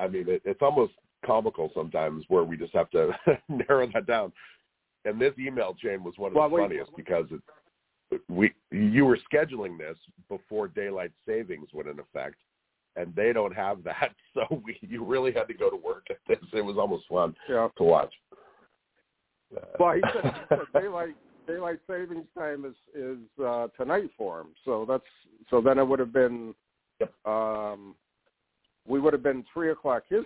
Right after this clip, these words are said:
Speaker 2: time 'cause you put, put the hour ahead. So I don't get it.
Speaker 1: Yeah.
Speaker 2: I don't, I don't, whatever. Whatever. I, I'm at, at
Speaker 1: <laughs>
Speaker 2: the stage of the, this stage of the, of the game,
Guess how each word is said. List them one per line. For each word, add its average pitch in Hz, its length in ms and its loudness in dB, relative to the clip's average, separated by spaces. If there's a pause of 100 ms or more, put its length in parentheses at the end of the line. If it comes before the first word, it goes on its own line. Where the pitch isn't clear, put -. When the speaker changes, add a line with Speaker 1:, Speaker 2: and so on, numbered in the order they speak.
(120)
Speaker 2:
time 95 440 -8
'cause 110 120 -10 (240)
you 120 100 -10
put, 135 160 -2 (260)
put 143 140 4
the 120 140 4
hour 131 360 4
ahead. 85 180 -18 (840)
So 104 160 -12
I 135 140 -4
don't 120 180 -8
get 92 140 -16
it. 78 100 -18
Speaker 1:
Yeah. 95 140 2
Speaker 2:
I - 20 -2
don't, 95 240 -16
I 101 80 -10
don't, 82 120 -14 (260)
whatever. 113 380 -4 (920)
Whatever. 92 400 -4
I, 117 140 -2 (260)
I'm 147 180 8
at, 151 200 6
at 147 320 0
Speaker 1:
<laughs> - 40 -20
Speaker 2:
the 170 200 -2
stage 180 280 4
of 165 100 -2
the, 160 60 -10 (680)
this 220 120 4 (100)
stage 214 340 0
of 185 100 -10
the, 180 100 -6 (300)
of 143 120 -8
the 151 80 -8
game, 151 520 -10